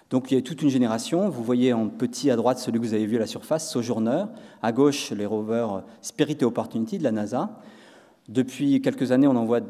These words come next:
des choses, des engins un peu plus gros, comme le rover Curiosity ou Perseverance, vous avez peut-être entendu parler, qui font quand même une tonne. Franchement, à voir en vrai, c'est très impressionnant.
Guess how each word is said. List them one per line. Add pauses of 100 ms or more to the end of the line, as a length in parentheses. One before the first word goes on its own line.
(400)
des
choses,
des
engins
un
peu
plus
gros,
comme
le
rover
Curiosity
ou
Perseverance,
vous
avez
peut-être
entendu
parler,
qui
font
quand
même
une
tonne.
Franchement, (280)
à
voir
en
vrai,
c'est
très
impressionnant.